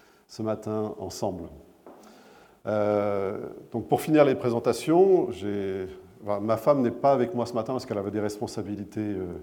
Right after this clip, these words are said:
justement au tabernacle, mais elle aurait été avec nous. Elle regrette de ne pas pouvoir être avec moi, mais, euh, ça sera certainement ou peut-être pour une autre fois. Euh, nous avons trois enfants,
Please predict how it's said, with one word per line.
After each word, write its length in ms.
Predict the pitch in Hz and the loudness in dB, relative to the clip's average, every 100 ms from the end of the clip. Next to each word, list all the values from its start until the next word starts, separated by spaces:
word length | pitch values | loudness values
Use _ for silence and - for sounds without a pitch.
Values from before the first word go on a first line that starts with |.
| - - _ - | -16 -20 _ -18
justement 360 | 107 110 104 | -12 -6 -4
au 60 | 95 | -4
tabernacle, 680 | 101 92 92 107 156 110 87 - - - _ - | -4 -4 -2 0 -2 -4 -10 -12 -20 -20 _ -8
mais 100 | 95 | -6
elle 100 | 95 | -4
aurait 240 | 90 95 | -4 -6
été 140 | 101 110 | -4 -4
avec 280 | 98 101 | -4 -6
nous. 280 | 113 123 127 | -4 -2 0
Elle 160 | 98 90 | -2 -4
regrette 340 | 95 87 101 90 - - _ | -8 -8 -10 -12 -20 -20 _
de 100 | - | -16
ne 40 | 92 90 - | -16 -16 -12
pas 220 | - 107 107 | -2 -2 -2
pouvoir 480 | - 107 110 104 | -6 -4 -2 0
être 160 | 110 113 | -2 -2
avec 240 | 104 104 | -4 -4
moi, 280 | 113 113 147 | -2 0 0
mais, 300 | 147 98 98 92 - - _ - | 0 -4 -6 -10 -18 -20 _ -18
euh, 300 | - 92 90 | -12 -10 -8
ça 140 | 90 98 | -10 -14
sera 160 | - 98 | -12 -10
certainement 600 | 98 104 98 101 113 107 | -10 -8 -6 -4 -2 -2
ou 60 | |
peut-être 360 | 87 95 104 - | -6 -8 -8 -8
pour 140 | 104 | -6
une 100 | 104 | -6
autre 200 | 107 - | -6 -8
fois. 520 | 104 117 139 196 - - - - - - - - - | -6 0 0 0 -10 -20 -20 -20 -20 -20 -20 -20 -4
Euh, 540 | 101 107 104 101 101 95 | 2 4 4 4 4 2
nous 560 | 98 95 95 85 113 | -2 -4 -6 -2 2
avons 180 | 120 113 | 4 2
trois 300 | - 143 139 | 2 4 6
enfants, 560 | 131 - 135 202 - | 4 2 2 2 0